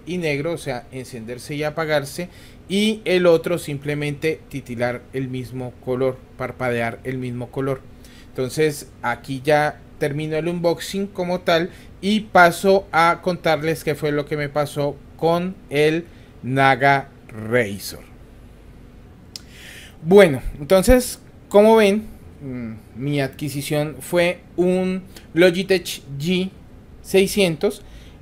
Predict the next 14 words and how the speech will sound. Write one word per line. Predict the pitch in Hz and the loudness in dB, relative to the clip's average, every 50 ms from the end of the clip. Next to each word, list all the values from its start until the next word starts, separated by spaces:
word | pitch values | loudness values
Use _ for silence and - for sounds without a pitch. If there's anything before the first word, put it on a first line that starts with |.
| - - - - - | -20 -20 -20 -8 -2
y | 214 233 240 254 240 - | 2 2 2 2 0 0
la | 170 170 165 | 0 0 2
historia | 156 143 - - 170 170 180 185 185 180 | 0 0 0 0 0 2 2 0 0 -2
con | - 185 156 147 | -4 -6 -4 -4
el | 139 135 135 131 | -4 -4 -4 -4
Naga | 135 135 131 127 135 139 139 139 - - | -4 -4 -6 -6 -6 -6 -8 -8 -12 -12
es | 123 127 131 123 - - | -12 -12 -12 -12 -14 -12
la | - 139 135 131 127 123 | -8 -4 -2 -2 -2 -2
siguiente. | - - 139 135 143 160 170 170 156 139 139 - - - - - - - - - - - | -6 -8 -10 -8 -6 -4 -4 -4 -4 -4 -6 -10 -14 -20 -20 -20 -20 -20 -20 -20 -6 0
Resulta | 190 208 214 214 240 220 202 214 226 226 208 214 | 2 2 4 4 2 0 2 2 2 2 2 2
que | - 160 156 | 0 -2 -2
este | 147 139 - - 190 | -2 -2 0 2 2
señor | 190 - - 180 165 147 156 160 156 151 160 - - - - - - - | 2 2 0 0 0 0 2 0 0 0 -2 -4 -12 -18 -20 -20 -20 -6
pedazo | - 165 143 131 127 127 131 139 139 - - 170 156 151 151 147 131 | 0 2 2 2 2 2 0 -2 -4 -4 -4 -2 -2 -2 -2 -4 -6